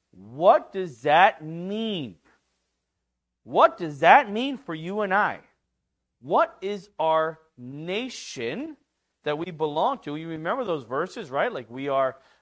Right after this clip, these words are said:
no longer citizens of this earth, but our citizenship is in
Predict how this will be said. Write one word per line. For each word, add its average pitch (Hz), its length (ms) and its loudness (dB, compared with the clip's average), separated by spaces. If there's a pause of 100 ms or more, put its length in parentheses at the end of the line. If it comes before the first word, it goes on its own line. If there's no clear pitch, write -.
(140)
no 147 440 -4
longer 147 360 -2
citizens 156 540 -12
of 131 100 -10
this 113 180 -16
earth, 196 360 -4
but 117 120 -8
our 107 120 -8
citizenship 156 580 -12
is 117 140 -16
in 101 160 -16